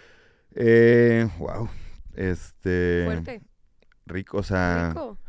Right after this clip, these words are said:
Speaker 1: qué rico saber que te puedes dar a alguien famoso, ¿no? Que has seguido desde hace mucho tiempo. Y que solo estás a, a reaccionar a un fueguito, una historia,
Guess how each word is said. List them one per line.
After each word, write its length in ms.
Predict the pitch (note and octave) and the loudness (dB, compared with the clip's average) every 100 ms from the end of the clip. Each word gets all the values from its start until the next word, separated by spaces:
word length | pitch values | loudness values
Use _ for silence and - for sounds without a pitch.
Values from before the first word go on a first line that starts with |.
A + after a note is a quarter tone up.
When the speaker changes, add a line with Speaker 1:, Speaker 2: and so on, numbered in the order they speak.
| - - - _ _ _ | -18 -20 -20 _ _ _
Speaker 1:
qué 140 | A2 | -6
rico 200 | A#2+ - | -6 -6
saber 220 | - C3 | 0 0
que 100 | B2 | 0
te 120 | C3 | -6
puedes 240 | B2 A#2+ A#2+ | -2 -2 0
dar 160 | B2 | 0
a 60 | B2+ | 0
alguien 200 | B2+ B2+ | -2 -6
famoso, 400 | B2 G2+ A#2 A#2+ | -8 -8 -8 -8
¿no? 140 | A2 | -8
Que 100 | A#2 | -8
has 60 | G#2+ | -10
seguido 400 | A2 G#2+ G#2+ G#2+ | -6 -4 -4 -4
desde 140 | F#2+ | -4
hace 140 | F2+ G#2 | -6 -6
mucho 220 | G2 G#2 | -8 -10
tiempo. 420 | - C#3 G2 - - _ _ _ _ _ - - _ _ _ _ _ _ _ _ - | -8 -8 -8 -12 -14 _ _ _ _ _ -20 -20 _ _ _ _ _ _ _ _ -16
Y 100 | F2 | -12
que 100 | F2+ | -8
solo 220 | F#2+ G2 | -6 -6
estás 320 | - G#2+ - | -6 -10 -6
a, 500 | G#2+ G#2 G2 F2 E2+ _ _ | -4 -4 -4 -6 -8 _ _
a 220 | F#2 F2 | -8 -6
reaccionar 440 | F2 E2 F2 F2 F2 | -6 -8 -8 -6 -4
a 40 | |
un 80 | F#2+ | -6
fueguito, 500 | - F#2 F2+ F#2 G2 | -8 -8 -8 -6 -4
una 220 | F2 F#2 | -4 -4
historia, 520 | F#2 - F2 F2+ F2+ | -8 -6 -6 -4 -6